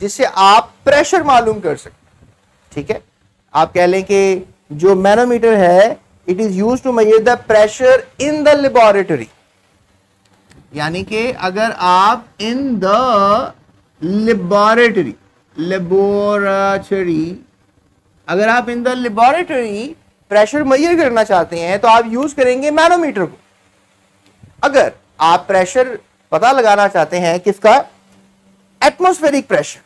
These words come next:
यानी हमारे माहौल का pressure, तो barometer का इस्तेमाल करेंगे। आपको ये board में एमसीक्यू आ सकता है, atmospheric pressure। तो प्यारे बच्चों, अगर आप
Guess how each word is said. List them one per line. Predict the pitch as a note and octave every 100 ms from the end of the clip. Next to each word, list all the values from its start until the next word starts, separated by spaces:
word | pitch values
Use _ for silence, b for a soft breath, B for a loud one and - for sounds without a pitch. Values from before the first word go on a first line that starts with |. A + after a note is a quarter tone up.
| -
यानी | F3+ A#3+
हमारे | C4 A#3+ A#3+ C#4
माहौल | C4 A3+ A#3 C#4+ D#4
का | C4+
pressure, | A#3+ D#3+ - - _ _ _ _ _ _
तो | D#3
barometer | D3+ F#3+ B3 B3+ A#3+
का | B3
इस्तेमाल | B3+ - G#3+ G3+
करेंगे। | G3+ G3 F#3+ F#3 _ _ _ _ _ _ _ -
आपको | D3 E3+ -
ये | B3
board | G#3+ G3+ G#3
में | A#3+
एमसीक्यू | A#3 A3+ C#4+ C4+ C#4+
आ | G#3+ F3
सकता | D3+ C#3 - C3+
है, | C3 D#3 G#3 D4 _ _ _ _ _ _ _ _ _ _ -
atmospheric | F#3 G3 A3+ A#3+ A#3 - - D#3 C#3 C3+ F3 B3 - _ _ _ _ -
pressure। | C4 D4 - - _ _ _ _ _ _ _ _ _ _ _ _ _ _ _ _ _ _ _ _ _ _
तो | -
प्यारे | F#3 G#3+
बच्चों, | A3+ A#3+ D4 D#4 - _ _ -
अगर | G3+ C4
आप | C4 C4+ -